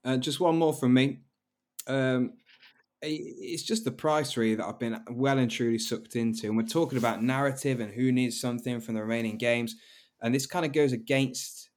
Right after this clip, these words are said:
the narrative for this game, but I think it's a price that's too big to ignore for me personally. So it's Leyton Orient against Stockport. Um, Stockport obviously can still get,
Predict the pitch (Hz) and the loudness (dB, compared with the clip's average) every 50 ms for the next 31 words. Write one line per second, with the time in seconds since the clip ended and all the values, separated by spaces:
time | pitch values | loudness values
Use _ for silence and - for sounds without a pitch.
0 | _ _ - 120 123 127 131 131 123 127 - - 143 135 135 135 - 127 135 131 | _ _ -2 0 2 4 4 4 2 0 -2 -2 -2 -2 -4 -4 -8 -6 -6 -6
1 | - - - 135 131 139 139 127 - - - - - 143 131 127 - - - - | -6 -6 -4 -4 -4 -4 -4 -6 -6 -10 -12 -8 -6 -4 -4 -4 -4 -8 -10 -12
2 | 110 - - 123 117 117 107 - - - - - - - 131 123 117 113 113 110 | -12 -8 -4 -4 -2 -2 -4 -6 -10 -14 -14 -12 -4 0 2 2 4 2 0 0
3 | 113 - - 104 98 98 107 110 107 101 - - 104 107 107 98 98 - - 107 | -2 -4 -6 -6 -6 -6 -6 -6 -6 -6 -8 -8 -10 -10 -8 -10 -10 -10 -8 -8
4 | 107 104 - - 95 98 104 98 - _ _ _ _ _ _ _ _ - - 123 | -8 -6 -8 -10 -10 -10 -12 -12 -14 _ _ _ _ _ _ _ _ -6 -2 0
5 | 120 113 117 127 139 147 156 131 120 135 135 135 131 127 117 - - 110 - 110 | 0 2 2 4 4 6 4 4 4 4 4 4 4 4 2 0 -2 -6 -8 -8
6 | 107 - - - - - - 123 117 - - _ _ - 104 95 85 - _ _ | -8 -8 -8 -10 -10 -8 -6 -6 -6 -6 -8 _ _ -8 -6 -6 -8 -10 _ _
7 | _ _ _ _ _ _ - 107 107 107 107 107 107 98 95 - - _ _ - | _ _ _ _ _ _ -8 -6 -4 -2 -2 -4 -4 -6 -10 -14 -20 _ _ -14
8 | - - - 143 135 110 - - 139 123 107 120 127 127 123 - 127 113 113 113 | -12 -6 -2 0 0 0 -2 -2 -2 0 2 2 2 2 0 0 -2 -2 -2 -4
9 | 113 - - - _ _ _ _ _ _ _ _ _ _ _ _ _ _ _ _ | -6 -14 -20 -20 _ _ _ _ _ _ _ _ _ _ _ _ _ _ _ _
10 | - - - 143 143 143 143 131 - - - 127 117 113 110 127 131 117 107 - | -12 -6 -2 0 0 2 0 0 -2 -2 0 0 0 0 2 2 2 2 2 0
11 | - | -4